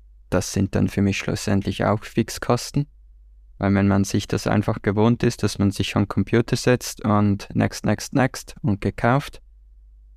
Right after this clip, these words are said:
ähm, dann bleiben Fixkosten immer extrem hoch. Da kannst du reduzieren, wie du möchtest mit deinen Fixkosten. Wenn du das direkt wieder ausgibst, hast du auch nichts gespart.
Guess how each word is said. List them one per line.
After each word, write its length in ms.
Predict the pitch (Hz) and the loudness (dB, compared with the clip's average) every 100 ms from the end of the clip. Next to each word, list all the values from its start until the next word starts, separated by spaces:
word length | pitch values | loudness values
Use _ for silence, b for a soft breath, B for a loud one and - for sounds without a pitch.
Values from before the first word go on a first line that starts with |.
| - | -2
ähm, 400 | 101 98 101 101 | 2 4 4 2
dann 420 | 101 101 101 101 - - | 2 2 2 0 -6 2
bleiben 360 | 101 104 110 | 4 4 2
Fixkosten 800 | - 107 98 - 104 - - 104 | 0 -2 -2 -2 -2 -2 -2 -2
immer 260 | 104 101 101 | 2 2 2
extrem 580 | 101 - - 101 98 95 | -2 -6 -2 2 2 2
hoch. 260 | 104 104 - - | 0 -2 -12 -6
Da 100 | 101 | -4
kannst 340 | - 107 107 - | 0 2 2 2
du 60 | |
reduzieren, 720 | 101 101 101 - 107 104 98 | 2 2 0 2 2 4 4
wie 100 | 107 | 2
du 160 | 107 107 | 4 4
möchtest 560 | 107 117 - 120 - - | 4 2 0 -4 -2 -2
mit 200 | 113 110 | 0 2
deinen 200 | 107 110 | 2 2
Fixkosten. 800 | 117 - - 110 - - 107 - - - - - - | 0 -2 0 0 0 0 0 -2 -16 -20 -20 -20 -6
Wenn 140 | 101 | 0
du 80 | 104 | 2
das 200 | 101 104 | 2 0
direkt 400 | - 98 110 - | 0 0 0 0
wieder 320 | 104 98 101 107 | 0 4 4 4
ausgibst, 720 | - - 104 - - - - | 2 0 0 0 -14 -12 -6
hast 280 | 101 - 104 | -6 -2 0
du 220 | 101 101 | 0 0
auch 300 | - 101 - | 2 2 2
nichts 400 | 113 - - - | -4 -6 -12 -6
gespart. 500 | 101 - - 98 98 | -4 -4 -2 0 -2